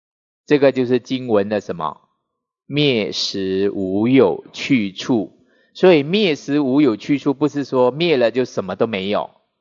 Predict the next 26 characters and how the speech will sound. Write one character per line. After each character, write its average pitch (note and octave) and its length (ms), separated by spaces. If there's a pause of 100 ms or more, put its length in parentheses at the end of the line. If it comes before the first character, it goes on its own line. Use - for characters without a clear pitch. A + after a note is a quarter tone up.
(160)
它 C#3+ 200
有 B2+ 140
没 A#2 100
有 B2 120
影 A2+ 260
响 F#2 240
力 G#2 140
啊？ D#2 180 (800)
有。 F#2 680 (1160)
啊， G#2 200
它 G#2 160
还 G2+ 140
是 A2 160
有 G2 100
影 F2 240
响 E2+ 240
力 F#2+ 300
啊， F2+ 240 (160)
嗯。 F2 240 (1900)
好， A2 220
我 G#2+ 120
们 G2 140
再 A#2 140
往 F#2 180
下 A2 220
看 - 480